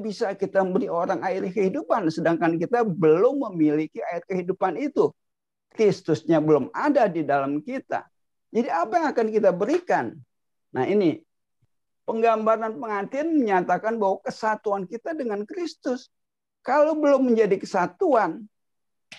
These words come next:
nah, jadi banyak orang belum menjadi kesatuan memberitakan Kristus. Nah, ini yang bi-, yang harus kita lihat pada akhir kitab Wahyu dikatakan. Jikalau kita belum menjadi kesatuan dengan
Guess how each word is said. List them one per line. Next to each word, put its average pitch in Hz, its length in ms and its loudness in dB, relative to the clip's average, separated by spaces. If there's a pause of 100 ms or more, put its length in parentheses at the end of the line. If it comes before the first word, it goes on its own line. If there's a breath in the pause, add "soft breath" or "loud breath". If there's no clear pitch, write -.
(520)
nah, 113 480 -6 (120)
jadi 214 360 0
banyak 180 400 2
orang 202 320 0
belum 196 280 4
menjadi 160 320 2
kesatuan 226 720 -2
memberitakan 160 1160 0 (120)
Kristus. 220 720 -2 (540)
Nah, 123 240 0
ini 285 240 4
yang 190 160 0
bi-, 165 240 0
yang 160 240 2
harus 151 240 -6
kita 147 240 0
lihat 170 320 2
pada - 400 -2
akhir 247 480 -2
kitab - 320 -2
Wahyu 180 320 -2
dikatakan. 165 720 -4 (560)
Jikalau 330 640 2
kita 240 160 2
belum 202 400 4
menjadi 156 420 2
kesatuan 226 600 -2
dengan 302 260 6